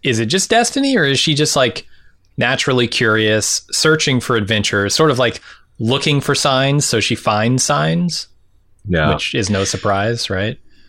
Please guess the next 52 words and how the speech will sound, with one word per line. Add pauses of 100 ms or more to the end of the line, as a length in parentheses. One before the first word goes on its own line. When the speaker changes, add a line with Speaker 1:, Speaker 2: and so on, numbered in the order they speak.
(260)
Speaker 2:
And
Poppy
points
out
this
is
a, (100)
uh,
a
pattern.
Like,
she
lists
off
all
these,
like,
yeah,
this
is
like
the
baby
eagle
with
the
broken
Speaker 1:
Yeah.
Speaker 2:
wing
all
over
again.
Like,
she
kinda
naturally
has
a
big
heart
and
feels
sorry
for
things
that
are
afflicted
and
need
help.
And